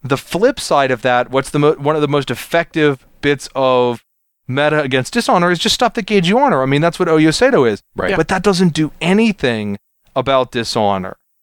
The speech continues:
Speaker 1: And even stuff that stops you from losing honor doesn't matter a lot of the time if they, they can just cause the honor loss to whoever. So if you've got something on the table that's gonna limit your ability to use honor, like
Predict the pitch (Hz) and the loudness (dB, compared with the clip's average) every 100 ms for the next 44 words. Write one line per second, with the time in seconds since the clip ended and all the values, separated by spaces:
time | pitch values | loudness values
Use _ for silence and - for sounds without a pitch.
0 | _ - 160 180 202 220 202 - 190 190 | _ -4 -2 -2 0 0 -2 0 0 0
1 | 170 147 147 - 170 156 139 131 175 233 | -2 -2 -6 -2 0 0 -4 0 2 2
2 | - 160 143 139 135 131 127 127 127 147 | 0 2 2 2 2 2 2 0 0 0
3 | 151 151 139 151 147 135 - _ - 135 | 0 -2 0 0 2 0 -4 _ -4 0
4 | 143 139 131 147 143 135 - 135 131 120 | 2 0 -2 0 0 -2 0 0 0 -4
5 | - - 156 165 151 - 165 160 151 151 | -10 -4 -2 0 -2 0 0 2 0 2
6 | 151 143 139 - 120 123 123 160 143 104 | 2 2 0 -4 -4 -2 0 0 -2 -6
7 | 95 _ - - 151 165 175 156 - 175 | -8 _ -12 -2 0 0 0 -2 -2 -2
8 | 165 143 135 - 151 170 147 131 - 131 | 0 0 -2 -2 0 2 0 -2 -2 -2
9 | 127 123 117 - _ _ _ - 135 143 | 0 2 0 -4 _ _ _ -4 0 0
10 | 127 127 151 147 139 127 120 120 123 120 | 0 2 2 2 2 2 2 2 0 0
11 | 113 | -2